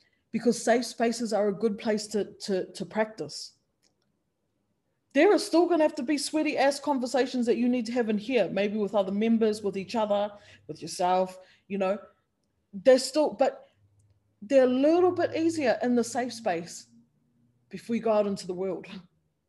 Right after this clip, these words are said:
Now, a boundary might look like Nat sets a meeting at, you know, eleven P M.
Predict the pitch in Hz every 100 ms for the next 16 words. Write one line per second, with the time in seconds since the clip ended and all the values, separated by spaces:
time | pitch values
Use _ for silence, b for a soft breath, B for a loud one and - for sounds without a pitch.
0 | _ _ _ _ _ B B B B 247
1 | 240 240 254 302 320 302 254 240 - 240
2 | 240 214 190 240 - - _ _ 202 233
3 | - - 240 - 226 220 226 214 208 208
4 | - _ _ _ _ _ _ _ _ _
5 | _ - 208 196 - - _ _ _ _
6 | _ _ _ _ 214 226 202 202 214 214
7 | 202 214 277 220